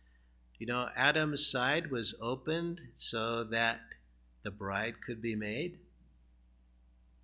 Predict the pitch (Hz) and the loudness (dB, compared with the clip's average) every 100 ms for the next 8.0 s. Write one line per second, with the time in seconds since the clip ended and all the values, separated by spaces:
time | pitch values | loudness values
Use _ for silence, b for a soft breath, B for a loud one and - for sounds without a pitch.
0 | - - - - - 107 113 110 107 - | -20 -20 -20 -10 -4 -2 -2 0 2 2
1 | - - - 95 95 90 - - - - | -2 -4 -2 -4 -6 -8 -12 -20 -20 -20
2 | - - - 95 - 101 101 87 - - | -20 -20 -12 -8 -4 -4 -6 -10 -18 -20
3 | - - - - - - 95 87 - - | -20 -20 -20 -20 -12 -8 -6 -6 -10 -6
4 | 117 92 - 90 80 76 - - - 95 | -2 -2 -4 -6 -6 -8 -12 -20 -10 -10
5 | 92 87 78 76 - - - - - - | -8 -12 -12 -14 -20 -20 -20 -20 -20 -20
6 | - - - - _ - - _ - - | -20 -20 -20 -20 _ -20 -20 _ -20 -20
7 | - - - 87 - 104 85 - - - | -20 -20 -10 -8 -4 -4 -4 -8 -14 -14